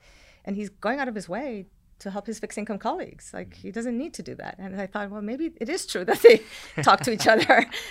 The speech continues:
Speaker 1: Maybe it is true that they collaborate." And it's those little signs, really, that win you over rather than what's on paper, right? It's
Speaker 2: Right.
Speaker 1: sort of like seeing it live. And I've never looked back,
Speaker 2: Yeah.
Speaker 1: basically. But a lot of it was really kind of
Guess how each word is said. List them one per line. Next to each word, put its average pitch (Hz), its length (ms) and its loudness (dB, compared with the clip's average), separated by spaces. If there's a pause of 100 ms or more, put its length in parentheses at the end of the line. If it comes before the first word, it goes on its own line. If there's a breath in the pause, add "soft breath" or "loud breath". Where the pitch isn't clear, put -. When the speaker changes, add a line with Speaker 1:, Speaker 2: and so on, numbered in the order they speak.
Speaker 1:
Maybe 247 220 2
it 285 80 4
is 359 180 4
true - 160 4
that 196 140 8
they 190 80 0
collaborate." 170 480 2
And 180 80 -2
it's 190 160 -6
those 262 260 2
little 262 400 2
signs, 190 720 2
really, 180 240 0
that 165 220 0
win 180 160 -2
you 165 100 0
over 185 240 2
rather 160 260 0
than 160 180 -4
what's 156 180 -8
on 147 100 -6
paper, 151 460 -6
right? 165 280 -8
It's 170 140 -12
Speaker 2:
Right. - 80 -20
Speaker 1:
sort 175 160 -2
of 165 180 -8
like 165 300 -6 (100)
seeing 185 400 -4
it 160 220 -4
live. 151 340 -2 (720 loud breath)
And 202 140 2
I've 185 100 0
never 185 200 -2
looked - 140 -8
back, - 300 -10 (140)
Speaker 2:
Yeah. - 80 -10
Speaker 1:
basically. - 540 -10
But 180 120 -2
a 185 80 0
lot 226 240 6
of 220 120 0
it 185 100 0
was 170 320 -4
really 180 240 -4
kind 170 200 -6
of 160 220 -8